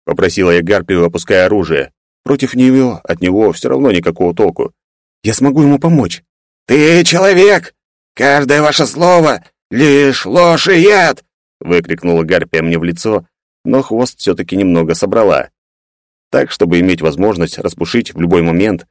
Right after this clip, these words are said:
и так, чтобы я видела, что он скрывал за собой. В одно мгновение меня затошнило так, словно вчера я выпила с литр водки. Настолько мерзкая картина открылась передо мной.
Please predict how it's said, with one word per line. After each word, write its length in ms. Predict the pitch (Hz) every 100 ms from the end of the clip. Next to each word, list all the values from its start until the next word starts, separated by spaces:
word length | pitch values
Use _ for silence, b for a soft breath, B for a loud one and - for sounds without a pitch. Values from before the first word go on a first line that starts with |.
| _ -
и 80 |
так, 260 | 82 127 117
чтобы 280 | - 87 98
я 120 | 110
видела, 460 | 135 101 80 64 - _ _
что 240 | - - 135
он 120 | 98
скрывал 440 | - 107 117 85
за 140 | 69 73
собой. 460 | 104 110 82 65 _ _ _ _ _ _ -
В 120 | 65
одно 260 | 76 82 82
мгновение 600 | 78 85 95 95 92 80
меня 280 | 82 87
затошнило 640 | 80 82 82 - 90 85 -
так, 320 | 107 98 -
словно 320 | - 87 85
вчера 280 | - 92 95
я 160 | 87
выпила 340 | 82 92 87 87
с 120 | -
литр 260 | 101 101 113
водки. 500 | 135 120 - 65 - _ _ _ _
Настолько 560 | - 90 - 123 95 98
мерзкая 500 | 110 85 - 80 69
картина 500 | 95 92 123 104 73
открылась 360 | - 101 78
передо 280 | - 87 95
мной. 340 | 107 82 62